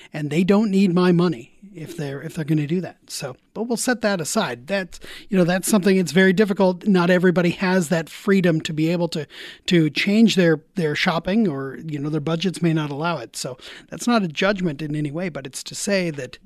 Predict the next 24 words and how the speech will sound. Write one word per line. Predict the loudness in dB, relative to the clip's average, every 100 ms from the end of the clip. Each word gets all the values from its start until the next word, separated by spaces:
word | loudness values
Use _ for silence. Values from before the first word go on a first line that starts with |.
| -4
we | 0
need | 4 4 4
to |
make | 4 4 2 -10 -14 -18 -16
statements | -10 -2 0 0 -4 -14 -12 -10
and, | -8 -6 -6 -4
and | -2
to | 0
reach | 2 2 2
out | 2 0
to | 0 -2
and | -2
call | -4 -2 -2
out | -2 -4 -8 -18 -20 -2
corporations | 0 4 2 4 0 -2
that | -6
are | -6 -2 2 2
doing | 2 0 -2 -12 -16 _ -8 0
dumb | 2 4 4 2
things | 0 -2 0 0 -2
like | -10 -14
that, | -14 -14 -16 -20 -20 -14
because | -10 -8
that, | -6 -6